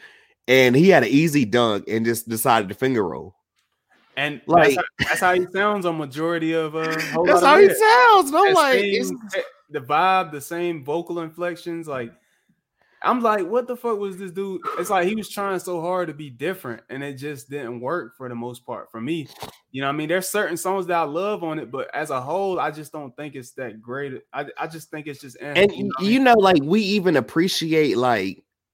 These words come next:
Speaker 1: experimenting with your sound, but, like,
Speaker 2: Yeah, 'cause
Speaker 1: 'cause
Speaker 2: a lot
Speaker 1: who,
Speaker 2: of people
Speaker 1: who the fuck is to tell you, like, "Oh, just 'cause the art, like, the people wanna hear this, you gotta do that"? Like,
Speaker 2: A lot
Speaker 1: nah, that, you ain't gotta do that. But,
Speaker 2: I
Speaker 1: like, it just feels like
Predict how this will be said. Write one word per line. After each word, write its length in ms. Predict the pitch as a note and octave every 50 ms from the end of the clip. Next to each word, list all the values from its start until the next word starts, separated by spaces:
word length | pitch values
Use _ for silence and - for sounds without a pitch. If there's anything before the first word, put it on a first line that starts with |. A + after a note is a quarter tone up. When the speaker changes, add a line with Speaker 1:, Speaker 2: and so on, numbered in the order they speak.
| _ _ -
Speaker 1:
experimenting 880 | C3 B2 A#2 - - A#2 A#2+ D3+ D#3+ E3+ E3 D#3 D#3+ D#3+ D3 C3+ C3+ B2+
with 200 | C3 C3 C3 -
your 80 | A2 F#2+
sound, 600 | - - - A2 G#2+ A#2+ C3+ C#3 B2+ G#2 G2+ F#2+
but, 120 | G2+ F#2+
like, 480 | F#2+ G2 G2 G2+ F#2+ F2 F2+ F2+ - _ -
Speaker 2:
Yeah, 140 | A#3+ D#4 E4
'cause 120 | - - C#3
Speaker 1:
'cause 60 | C3+
Speaker 2:
a 40 | D#3+
lot 120 | G3 B3 C4+
Speaker 1:
who, 60 | G#3+ -
Speaker 2:
of 60 | -
people 260 | - A#3+ - B3 D4
Speaker 1:
who 60 | D#4
the 40 | -
fuck 160 | D4+ C#4+ C4+
is 60 | C4+ G#3+
to 100 | A3 G#3
tell 220 | - - A3 G#3+ G3+
you, 160 | G3 G#3 G3+
like, 200 | F#3 F3+ D3+ -
"Oh, 180 | D3+ D3+ D3+ C#3+
just 180 | C#3+ D#3 D3+
'cause 180 | - F#3 D3+ C3
the 80 | C3 -
art, 340 | A#2+ C3+ C#3+ C#3 A#2+ - B2
like, 200 | C#3 C3 A#2 A#2
the 60 | A#2
people 200 | - D#3+ F#3 D#3
wanna 200 | C#3+ D3+ C#3+ C3
hear 160 | B2 C3+ C3+ C3+
this, 160 | C#3 C3+ -
you 80 | D3 C#3+
gotta 220 | C3+ B2 A2 G2+
do 180 | G2+ A#2+ C#3 D3+
that"? 200 | D3 A2 G2+ G2+
Like, 120 | G2 - -
Speaker 2:
A 20 | -
lot 60 | -
Speaker 1:
nah, 200 | B3+ A3+ D#3+ D#3
that, 140 | F#3+ G3 A3+
you 100 | E4+ G4
ain't 100 | D#4 G#3+
gotta 160 | D3+ G#2 G#2+
do 120 | G#2+ A2+ A#2
that. 220 | A#2 A2+ B2 B2 - - - - - _ -
But, 80 | - D#3+
Speaker 2:
I 40 |
Speaker 1:
like, 220 | F3 F3 D#3 C#3 A#2
it 120 | D#3 G#3 A#3
just 260 | B3+ G#3+ G3 - - _ _
feels 400 | - E3+ G#3 A3+ A3 G#3 G3 F3 F3+
like 400 | F3+ F3 F3 F3 D3+ A#2+ -